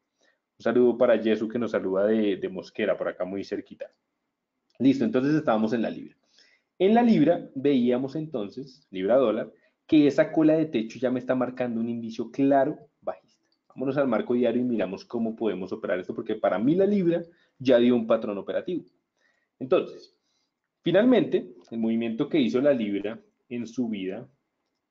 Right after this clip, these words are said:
miren, miren cómo funcionan las colas de techo. Cola de techo, después de un movimiento extendido en velas, después de estar en sobrecompra por el alejamiento a su, a su S M A doscientos, aparece la cola de techo acá.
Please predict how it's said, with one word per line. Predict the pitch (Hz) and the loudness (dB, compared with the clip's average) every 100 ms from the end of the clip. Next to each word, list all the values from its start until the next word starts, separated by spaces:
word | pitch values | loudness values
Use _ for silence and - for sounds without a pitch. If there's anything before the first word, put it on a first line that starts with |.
| _ _ _ _ _ | _ _ _ _ _
miren, | 120 143 208 | -2 0 2
miren | 208 247 | 2 2
cómo | 277 285 - - | 4 2 2 0
funcionan | 214 151 147 165 | 0 2 2 4
las | 190 | 2
colas | - 120 127 | 2 0 2
de | 127 | -2
techo. | - - _ _ _ _ _ _ | -6 -16 _ _ _ _ _ _
Cola | - 180 220 | 0 4 6
de | 226 | 4
techo, | - 160 - 254 - - | 4 2 0 -4 -10 -8
después | 123 - 127 127 | -8 -4 -2 -2
de | |
un | 151 | -2
movimiento | 165 175 135 123 110 139 | 0 2 2 2 0 -2
extendido | - 165 123 110 | -4 -4 -2 -2
en | 113 131 | 0 2
velas, | 135 147 165 | 4 4 0
después | 139 - 110 | -2 -4 -6
de | 110 | -4
estar | 113 123 | -2 -2
en | 127 | -2
sobrecompra | 127 139 120 98 - 113 110 123 | -2 0 0 0 -2 -2 0 0
por | 143 135 | 0 0
el | 120 | 0
alejamiento | 107 98 101 101 127 | 0 -2 -6 -6 -6
a | 120 | -8
su, | 131 - | -10 -12
a | |
su | 95 95 92 90 90 - - | -14 -14 -14 -14 -16 -20 -6
S | 101 110 | -4 -2
M | 117 123 127 | -2 0 0
A | 127 | 0
doscientos, | 143 156 113 143 - _ _ _ _ | 0 -2 -6 -8 -20 _ _ _ _
aparece | - - 127 131 160 | -2 2 4 2 2
la | 185 - | 0 2
cola | 131 139 | 2 2
de | 165 | 0
techo | 117 113 151 | -2 -2 -6
acá. | - 104 | -6 -10